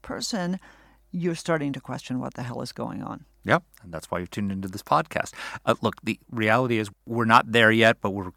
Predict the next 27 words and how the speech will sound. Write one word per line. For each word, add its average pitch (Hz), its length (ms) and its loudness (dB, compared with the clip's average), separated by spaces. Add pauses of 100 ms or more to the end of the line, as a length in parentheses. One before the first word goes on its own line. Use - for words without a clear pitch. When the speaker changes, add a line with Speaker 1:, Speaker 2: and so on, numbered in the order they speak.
Speaker 2:
really 95 220 -4
close - 420 -8 (100)
to - 80 -6
the 82 160 -4
end 85 160 -4
of 78 80 -12
this 82 140 -6
pandemic, 78 560 -10 (240)
or 95 100 2
at 92 80 -2
least 101 300 -2
the 98 160 -2
end 95 200 -2
of 82 100 -8
the 87 80 -6
worst 90 280 -6
of - 60 -20
this 82 160 -8
pandemic. 80 500 -6
And 95 160 -4
the 92 60 -6
re-, 104 100 -8
interesting 113 560 2
thing 85 300 -4
is, 87 300 -4
is 98 200 -8
that 92 240 0